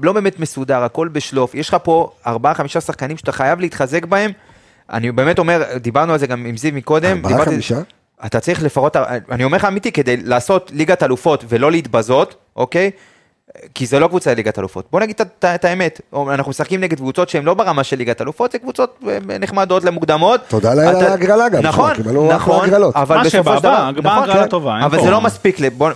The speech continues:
Speaker 1: זה לא מספיק לליגת אלופות, אוקיי? זה כנראה גם לא יספיק בליגה, ודיברתי על זה עם זיו מקודם, קשה לי מאוד לבוא בטענ-, אין, כרגע גם אין מה לבוא בטענות למסה, כי התוצאות
Speaker 2: אני לא
Speaker 1: הן
Speaker 2: מ-, אני,
Speaker 1: באמת
Speaker 2: אני מבודד,
Speaker 1: תוצאות
Speaker 2: אני,
Speaker 1: בס-,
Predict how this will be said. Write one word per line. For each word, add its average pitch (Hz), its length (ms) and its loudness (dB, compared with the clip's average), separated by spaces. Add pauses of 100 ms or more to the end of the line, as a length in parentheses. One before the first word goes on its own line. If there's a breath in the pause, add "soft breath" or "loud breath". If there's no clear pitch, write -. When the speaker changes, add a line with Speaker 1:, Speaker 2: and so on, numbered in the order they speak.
(120)
Speaker 1:
זה 123 140 -2
לא 147 100 2
מספיק 143 360 -4
לליגת 113 440 0
אלופות, 107 440 -2
אוקיי? 196 300 -2 (500 soft breath)
זה 117 120 -4
כנראה 143 320 0
גם 147 160 -2
לא 143 60 2
יספיק 135 300 -4
בליגה, 123 440 0
ודיברתי 131 400 0
על 208 60 0
זה 202 60 -4
עם 202 60 -4
זיו 202 160 -6
מקודם, 185 460 -2 (120)
קשה 175 300 -2
לי 185 60 -4
מאוד 180 240 0
לבוא 180 200 2
בטענ-, 170 320 -2 (300)
אין, 170 240 -2
כרגע 123 300 -2
גם 110 160 -2
אין 147 100 -4
מה 147 120 2
לבוא 143 160 2
בטענות 147 380 0
למסה, 147 300 0
כי 117 120 -4
התוצאות 123 420 0
Speaker 2:
אני 131 60 2
לא 156 80 4
Speaker 1:
הן 208 60 2
Speaker 2:
מ-, 214 40 4
אני, 127 80 2 (120)
Speaker 1:
באמת 127 120 0
Speaker 2:
אני 135 100 2
מבודד, 135 180 2
Speaker 1:
תוצאות 151 240 2
Speaker 2:
אני, 170 100 0
Speaker 1:
בס-, 139 240 0